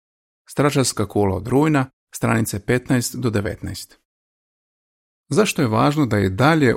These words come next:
ustrajno izvršavamo svoju službu? Jehova vidi trud koji ulažemo u službu i jako ga cijeni. Ako se ne umorimo i ne prestanemo propovijedati, dobit ćemo vječni život. Stražarska kula od listopada, stranice dvadeset pet i dvadeset šest.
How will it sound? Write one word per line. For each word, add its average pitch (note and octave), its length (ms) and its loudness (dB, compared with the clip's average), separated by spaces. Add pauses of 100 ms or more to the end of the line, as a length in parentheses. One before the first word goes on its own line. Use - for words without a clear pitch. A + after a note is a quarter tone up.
ustrajno C3+ 460 2
izvršavamo G2+ 580 0
svoju G2 280 -2
službu? F2+ 480 -6 (840)
Jehova A2+ 400 2
vidi G#2+ 420 2
trud G#2 300 0
koji G2 160 0
ulažemo G2+ 420 2
u F#2 60 -2
službu A#2+ 680 0
i G#2 180 -2
jako A2+ 320 0
ga G2+ 120 -2
cijeni. F2 540 -8 (560)
Ako C3+ 240 0
se - 160 0
ne C#3+ 100 6
umorimo A2 480 2
i - 20 2
ne G#2 120 0
prestanemo A#2+ 540 2
propovijedati, A2 760 2 (280)
dobit E3+ 380 4
ćemo A#2+ 260 2
vječni A#2 420 2
život. F2+ 420 -4 (680)
Stražarska C3 640 0
kula C#3 320 2
od G#2 100 0
listopada, C#3 640 0 (240)
stranice E3+ 420 0
dvadeset G#2+ 500 2
pet C3 260 0
i A#2 40 -2
dvadeset G2 420 -2
šest. - 460 -10